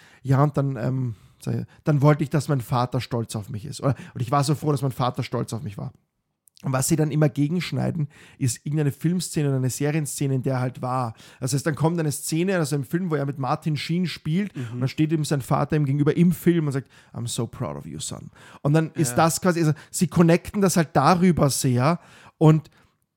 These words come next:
Speaker 1: das macht's, finde ich, ein bisschen anstrengend, das zu schauen, weil entweder sie kombinieren es mit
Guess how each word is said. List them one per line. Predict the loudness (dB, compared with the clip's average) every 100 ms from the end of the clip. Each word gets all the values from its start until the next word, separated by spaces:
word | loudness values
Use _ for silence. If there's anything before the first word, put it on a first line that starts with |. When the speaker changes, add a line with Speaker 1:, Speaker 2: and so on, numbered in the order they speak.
| _ 2
Speaker 1:
das | 4 2 -2
macht's, | 0 2 0 -2 -2
finde | 2 2
ich, | 2
ein | -2 -2 _
bisschen | -2 0 0 -2
anstrengend, | -2 -6 -4 -2 0 0 -2
das | -6 -2
zu | -2
schauen, | 2 4
weil | 4 0 -4
entweder | 0 2 2
sie | -2
kombinieren | 0 2 4 4 2
es | 0
mit | -2